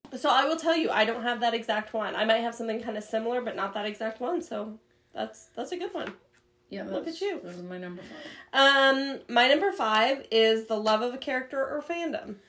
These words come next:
Speaker 1: Um,
Speaker 2: See, I don't have that one.
Speaker 1: I don't think that that, uh, you know, like, I think that you can cosplay something you just like the look of. Um, but I think a lot of people do cosplay characters or, or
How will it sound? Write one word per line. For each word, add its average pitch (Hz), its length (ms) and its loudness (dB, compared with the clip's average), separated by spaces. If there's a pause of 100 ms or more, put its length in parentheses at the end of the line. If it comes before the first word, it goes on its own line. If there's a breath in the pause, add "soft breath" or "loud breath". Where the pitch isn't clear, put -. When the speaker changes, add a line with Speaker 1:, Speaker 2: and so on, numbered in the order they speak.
(760 soft breath)
Speaker 1:
Um, 226 800 6 (100)
Speaker 2:
See, - 180 -12
I 196 120 -6
don't 190 160 -6
have 185 180 -6
that 175 200 -8
one. - 200 -10
Speaker 1:
I 254 120 8
don't 285 320 2
think 294 520 0
that 247 220 2
that, 226 300 4 (360)
uh, 180 280 -4 (100)
you 226 120 -4
know, 202 160 2
like, 202 360 0
I 214 100 0
think 220 280 -6
that 214 140 -6
you 208 180 -10
can 202 260 -8
cosplay 202 520 -6
something 202 360 -6
you 208 100 -4
just 202 220 -10
like 196 180 -8
the 202 80 -10
look 208 260 -4
of. 302 380 -2 (440 loud breath)
Um, 208 560 0 (120)
but 220 320 -2
I 214 120 2
think 226 160 -2
a 220 80 4
lot 202 200 0
of 202 120 -4
people 214 240 -4
do 214 240 -4
cosplay 247 840 0
characters 226 680 0
or, 196 220 0
or 196 380 -2